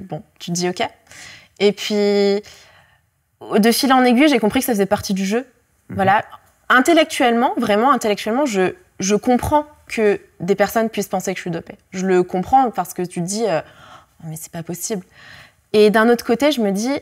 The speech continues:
Speaker 1: Bah, ces personnes-là, je pense qu'elles sont, elles sont étroites d'esprit. » Parce qu'en fait,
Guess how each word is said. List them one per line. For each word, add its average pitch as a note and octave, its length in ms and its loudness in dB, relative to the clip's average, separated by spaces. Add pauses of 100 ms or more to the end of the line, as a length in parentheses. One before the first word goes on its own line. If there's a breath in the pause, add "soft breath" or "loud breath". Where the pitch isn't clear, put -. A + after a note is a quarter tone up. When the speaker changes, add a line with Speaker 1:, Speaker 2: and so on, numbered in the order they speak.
(300)
Speaker 1:
Bah, F#3+ 220 2
ces G3+ 160 -4
personnes-là, G#3+ 440 -2
je C#4 80 -8
pense A#3 200 -8
qu'elles F#3 260 -4
sont, F3 500 -8 (340)
elles F#3+ 120 -10
sont F#3 320 -8
étroites F#3 360 -2
d'esprit. » F#3 360 -10 (720 loud breath)
Parce G#3 140 2
qu'en A3 120 0
fait, C#4+ 160 2